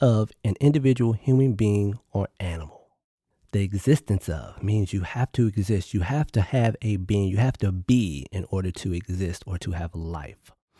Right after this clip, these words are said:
John twelve and twenty-five. Anyone who loves their life will lose it, while anyone who hates their life in this world will keep it for eternal life. What is life?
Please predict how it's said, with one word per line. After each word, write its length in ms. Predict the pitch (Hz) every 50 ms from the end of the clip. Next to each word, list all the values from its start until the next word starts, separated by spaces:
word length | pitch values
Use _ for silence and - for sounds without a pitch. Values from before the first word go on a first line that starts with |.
| - - -
John 300 | - 127 127 139 151 147
twelve 400 | - - 123 110 104 104 104 -
and 160 | 101 95 87
twenty-five. 760 | - - 92 90 87 - - 71 73 - - - - - _ _ _ _ _ _ _ _ _ _ _ _ _ -
Anyone 280 | 156 185 208 202 185
who 160 | 156 160 151
loves 260 | 120 120 120 120 113 110
their 160 | - 110 104
life 380 | 95 98 101 98 101 101 - _
will 160 | - 101 95
lose 340 | 92 90 95 101 101 90 -
it, 160 | - - - _ _ _ _ _ - _
while 160 | - 101 98 -
anyone 300 | 127 131 139 135 123 117
who 140 | 107 110 117
hates 260 | 87 131 - - -
their 180 | - - 104 98
life 340 | 92 95 98 98 101 98 - _ -
in 140 | 101 98
this 200 | 98 104 95 -
world 400 | - 101 113 110 101 95 - - - _ _ _ -
will 140 | 117 110 104
keep 300 | - - - 156 - -
it 120 | 98 -
for 320 | - - 101 95 92 101 - _
eternal 500 | - 98 - - - 101 92 87 85 80
life. 400 | 82 90 80 - - - - - - _ _ _ _ _ _ _ _ _ _ _ _ _ _ _
What 340 | 98 92 107 143 190 269 - -
is 160 | 135 107 110
life? 480 | 104 101 87 73 - - - - -